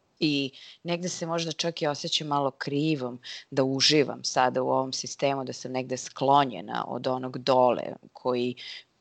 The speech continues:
proživljavaju moji roditelji, moji prijatelji, um, i, i familija. A, i recimo, a, z-, fascinantna mi je ova sada, a, ovo ograničavanje kretanja i, i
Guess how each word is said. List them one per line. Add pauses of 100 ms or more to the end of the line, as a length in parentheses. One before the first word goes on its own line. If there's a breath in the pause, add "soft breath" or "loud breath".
(320)
proživljavaju
moji
roditelji,
moji
prijatelji, (260)
um, (160)
i, (680 loud breath)
i
familija. (800 loud breath)
A, (140)
i
recimo, (160)
a, (120)
z-,
fascinantna
mi
je
ova
sada,
a,
ovo
ograničavanje
kretanja
i,
i